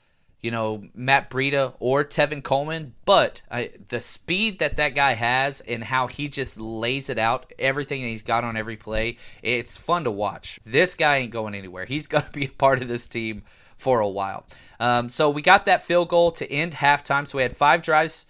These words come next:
in the first half. We come back out offensively, and we get back-to-back touchdown drives. A touchdown, Mostert, uh, thirty-yard touchdown off of a great Caden Smith block. Just wanna give a shout-out to him.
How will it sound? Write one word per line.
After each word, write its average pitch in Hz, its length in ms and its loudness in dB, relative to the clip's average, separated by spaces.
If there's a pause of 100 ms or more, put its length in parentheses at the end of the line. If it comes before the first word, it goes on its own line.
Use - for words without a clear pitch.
(100)
in 135 140 -6
the 143 80 -2
first 139 300 -4
half. 120 260 0
We 127 80 -8
come 147 200 -6
back 170 200 2
out 143 280 2 (240)
offensively, 131 800 0 (240)
and 127 160 -6
we 135 120 -8
get 139 360 -2 (200)
back-to-back 175 640 0
touchdown 123 480 -6
drives. 85 360 -14 (200)
A 120 60 -8
touchdown, 170 640 -2
Mostert, 151 460 -4 (100)
uh, 127 260 -2
thirty-yard 147 560 -4
touchdown 156 540 -2
off 123 240 -4
of 113 100 -12
a 107 60 -8
great 127 520 -6
Caden 123 360 -6
Smith 113 340 -14
block. 113 300 -2
Just - 160 -16
wanna 117 160 -10
give 113 160 -8
a - 20 -10
shout-out 110 380 -4
to 98 120 -12
him. 110 260 -10